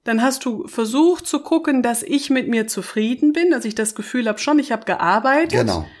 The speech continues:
Speaker 1: Und dann hast du für mich an einem ganz überraschenden Punkt gesagt, "So, das reicht für heute." Und da waren wir bei
Speaker 2: Wir hatten fünfzig Liegestütze, aber wir hatten andere Übungen auch gemacht.
Speaker 1: Ja. Und dann
Speaker 2: Ja.
Speaker 1: hab ich gesagt, "Jetzt echt?" Oh,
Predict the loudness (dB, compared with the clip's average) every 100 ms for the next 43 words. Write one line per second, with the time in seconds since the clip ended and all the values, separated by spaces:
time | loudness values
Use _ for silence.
0 | _ _ -2 2 4 4 4 0 -6 -2
1 | 2 2 4 0 0 2 2 2 0 0
2 | 0 -2 -2 0 0 0 -4 -2 -4 -4
3 | -2 -4 -4 -8 -10 -10 -12 -16 _ _
4 | _ _ -4 0 2 2 2 2 2 0
5 | -4 _ _ _ _ _ _ _ _ -4
6 | -2 -2 -4 -2 -2 -2 -2 0 -2 -2
7 | -2 0 0 0 0 0 2 2 2 2
8 | 0 0 -2 -4 -8 -8 -2 0 0 -6
9 | -20 -20 -20 -12 0 2 4 2 2 0
10 | -2 -2 -2 -2 -2 -2 -2 -6 -10 -2
11 | 0 2